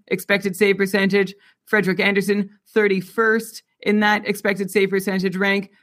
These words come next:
Bobrovsky, thirty-sixth in expected save percentage. Are we, like, is it a theory that maybe these teams know these guys are just so good that lets them cheat a little bit on defense, let these guys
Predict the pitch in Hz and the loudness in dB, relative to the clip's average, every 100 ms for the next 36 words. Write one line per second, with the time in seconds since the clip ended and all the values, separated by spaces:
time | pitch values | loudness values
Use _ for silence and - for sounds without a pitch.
0 | _ _ 196 170 175 208 214 - 233 233 | _ _ -2 0 2 2 0 0 0 2
1 | 196 180 175 240 254 247 - _ _ - | 0 -2 -4 0 0 -2 -16 _ _ 0
2 | 226 226 233 220 220 - 220 214 220 220 | 0 0 -2 -2 -2 0 0 0 0 2
3 | 214 214 196 - _ _ - 208 208 311 | 2 2 0 -8 _ _ -2 0 2 0
4 | 403 453 _ - 247 233 - 226 311 370 | 0 -4 _ -4 -2 0 0 0 0 -2
5 | - 247 233 240 240 240 _ - 208 202 | -2 -2 0 0 -2 -6 _ -4 -2 0
6 | 208 247 233 226 226 208 180 185 190 226 | 0 0 -2 -2 0 0 2 2 2 0
7 | 220 175 190 185 190 190 _ - 190 185 | -2 0 2 2 2 -2 _ -2 0 0
8 | 180 - 202 208 220 196 180 180 190 185 | -4 -4 0 0 2 2 2 0 -2 -10
9 | _ _ 160 180 180 214 214 220 220 214 | _ _ -4 -4 0 -2 0 0 2 0
10 | - 247 254 240 226 196 208 202 185 175 | 0 0 2 0 0 2 2 2 0 -2
11 | 160 180 180 - _ _ 190 214 220 226 | 0 0 0 -6 _ _ -2 -2 0 -2
12 | 175 208 202 190 | 0 0 2 -2